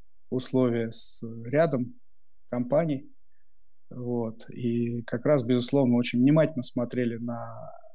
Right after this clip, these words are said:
рынок блогеров. Я считал, что в этом рынке с-, очень большой, э, потенциал, э, что этот рынок дает принципиально новый инструментарий для клиентов.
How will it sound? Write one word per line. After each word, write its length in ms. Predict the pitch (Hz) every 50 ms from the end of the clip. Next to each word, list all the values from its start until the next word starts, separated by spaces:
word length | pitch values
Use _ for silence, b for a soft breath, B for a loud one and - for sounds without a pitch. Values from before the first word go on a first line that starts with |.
| - - - - - - - - - - - - - - - - - - - - - - - - - - -
рынок 340 | 123 139 143 127 127 113 110
блогеров. 580 | 113 139 165 185 180 143 143 127 127 - - 117
Я 120 | 117 123
считал, 300 | 120 - - - 131 127 123
что 180 | - - 117
в 40 | 117
этом 200 | 120 - 120 117
рынке 260 | 123 131 127 127 - -
с-, 140 | - -
очень 420 | - - 123 123 123 - - 120 117
большой, 560 | 120 123 120 - - - 123 120 117 117 117 - - - - - - - - - - - - - - - - - - - -
э, 640 | - - - 117 113 113 107 107 104 101 98 104 117 -
потенциал, 760 | - 107 - 127 120 127 - - 135 143 170 185 190 175 - - - - - - - - - - - - -
э, 340 | - - - 110 53 107 104
что 180 | - - - 120
этот 200 | 113 117 110 -
рынок 260 | 131 131 123 117 113 113
дает 220 | 123 123 120 -
принципиально 540 | - 117 120 - - - 127 120 120 120 120
новый 320 | 123 143 143 131 123 120
инструментарий 800 | 113 - - - - 120 120 120 120 - 135 123 117 107 107 107
для 340 | 104 110 110 110 110 104 - -
клиентов. 540 | - 120 117 123 151 180 196 - - -